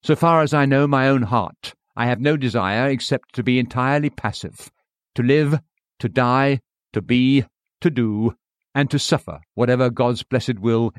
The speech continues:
is concerning me, being perfectly satisfied that as he always has, so he will always do, that which is best concerning me, and that he hands out in number, weight, and measure, whatever will most advance his own glory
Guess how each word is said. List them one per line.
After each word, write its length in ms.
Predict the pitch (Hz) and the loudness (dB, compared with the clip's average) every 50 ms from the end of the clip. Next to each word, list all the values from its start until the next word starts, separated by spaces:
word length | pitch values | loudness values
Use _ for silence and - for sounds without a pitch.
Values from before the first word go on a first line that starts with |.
| - - | -4 0
is 420 | 151 127 101 92 90 - - - _ _ - | 0 0 0 -2 -6 -10 -12 -14 _ _ -6
concerning 580 | - 117 107 - 131 117 107 95 92 85 80 | -4 -4 -2 -2 -2 -2 -2 -2 -6 -8 -10
me, 220 | 73 67 - - _ _ _ _ _ _ _ _ _ | -14 -16 -18 -20 _ _ _ _ _ _ _ _ _
being 220 | - 135 131 127 - | -2 0 0 0 0
perfectly 420 | - 156 156 - 160 151 143 143 | 0 0 0 0 -2 -2 -2 -4
satisfied 680 | - - 139 117 98 104 - - 113 104 104 110 110 - - _ _ _ | -4 -2 -4 -4 -4 -6 -6 -4 -4 -2 -2 -2 -4 -6 -12 _ _ _
that 220 | - 117 110 - | -4 -2 -2 -2
as 220 | 123 131 123 - | -2 -2 -2 -2
he 140 | - 127 120 | -2 -2 -2
always 460 | - - 185 160 131 110 101 101 - | 0 2 2 2 2 0 0 -4 -4
has, 380 | - 123 120 127 139 135 - - _ _ _ _ | -2 -2 0 0 0 -2 -4 -8 _ _ _ _
so 220 | - - 160 135 | -4 -2 0 0
he 140 | 123 127 127 | 2 2 2
will 160 | 120 123 127 | 2 2 0
always 480 | - - 135 117 107 110 107 104 95 82 | 0 -2 -2 0 0 0 0 -2 -2 -2
do, 360 | - 165 147 110 104 110 107 - _ _ _ _ - 101 | 0 0 0 2 0 -2 -2 -4 _ _ _ _ -6 -2
that 220 | 123 123 120 - | -2 -2 -2 -4
which 180 | 135 131 - - | -6 -4 -2 -2
is 100 | 117 95 | -4 -2
best 320 | - - 110 87 - - | -2 -2 -4 -4 -6 -8
concerning 500 | - 120 107 - - 117 107 104 104 104 | -8 -8 -6 -2 -2 -2 -2 -2 -4 -4
me, 300 | 104 98 80 73 82 90 - _ _ _ _ _ _ _ _ _ _ | -6 -6 -8 -10 -14 -20 -20 _ _ _ _ _ _ _ _ _ _
and 160 | - 104 107 | -6 -2 -2
that 100 | 120 127 | 0 0
he 100 | 127 127 | 0 0
hands 340 | - 135 139 143 147 143 107 | 0 0 0 2 0 0 0
out 240 | 143 131 135 135 - - | 2 0 0 -2 -2 -4
in 200 | 139 135 135 135 | -4 -2 0 0
number, 380 | 135 127 120 113 123 127 135 - _ _ _ - | 0 0 0 0 -2 -2 -2 -6 _ _ _ -6
weight, 380 | 113 120 123 127 127 - - - _ _ - | -2 0 0 0 0 -4 -10 -18 _ _ -4
and 200 | 123 123 123 123 | -4 -2 0 0
measure, 360 | 123 120 117 123 120 123 120 - _ _ _ _ _ _ | 0 0 0 -2 -2 -4 -6 -12 _ _ _ _ _ _
whatever 380 | - 127 135 147 139 120 117 107 | -2 0 2 2 2 0 0 0
will 180 | 104 120 113 | 0 0 0
most 280 | 110 127 143 131 - - | 2 2 0 0 0 -2
advance 440 | 135 - - 123 123 127 117 - - | -4 -2 -2 -2 -2 -2 -4 -6 -6
his 140 | 117 - | -2 0
own 240 | 139 147 147 127 110 | 2 2 2 2 0
glory 460 | 98 104 107 104 104 107 107 110 - | -2 -2 -2 0 0 0 0 -2 -4